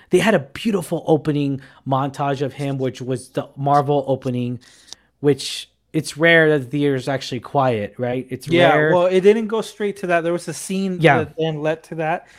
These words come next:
Speaker 1: Yeah.
Speaker 2: And yeah, I, I appreciated the
Speaker 1: That was
Speaker 2: quietness
Speaker 1: beautiful.
Speaker 2: of that moment, because as the, as the Marvel Studios letters come up, and they usually show the different scenes
Speaker 1: Mm-hmm.
Speaker 2: and all the movies together, this
Speaker 1: Yeah.
Speaker 2: one focused straight on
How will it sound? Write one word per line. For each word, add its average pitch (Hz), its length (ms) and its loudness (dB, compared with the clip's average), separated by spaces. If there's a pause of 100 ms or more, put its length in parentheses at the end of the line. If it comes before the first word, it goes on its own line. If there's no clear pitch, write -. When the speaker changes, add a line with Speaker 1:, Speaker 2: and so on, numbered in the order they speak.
(180)
Speaker 1:
Yeah. 131 240 -2
Speaker 2:
And 156 80 -6
yeah, 143 300 0 (100)
I, 170 360 0
I 160 120 -2
appreciated 156 960 -4
the 131 200 -12 (180)
Speaker 1:
That 147 140 6
was 139 100 4
Speaker 2:
quietness - 100 -8
Speaker 1:
beautiful. 123 440 0
Speaker 2:
of 117 60 -8
that 135 160 -10
moment, 139 440 -12 (340)
because 131 580 -8
as 131 280 -8
the, 131 460 -10
as 135 200 -10
the 131 160 -12
Marvel 139 380 -6
Studios 139 500 -8
letters 131 400 -8
come 135 180 -12
up, 127 140 -8
and 131 140 -8
they 135 60 -6
usually 143 340 -8
show 135 320 -6
the 135 100 -12
different 127 380 -14
scenes 135 360 -6
Speaker 1:
Mm-hmm. 135 100 -2
Speaker 2:
and 104 100 -10 (320)
all 160 260 0
the 156 160 -4
movies 143 420 -8
together, 139 480 -2 (300)
this 131 120 0
Speaker 1:
Yeah. 110 160 -4
Speaker 2:
one 101 180 -10
focused 135 400 -10
straight 143 500 -6 (240)
on 131 480 -2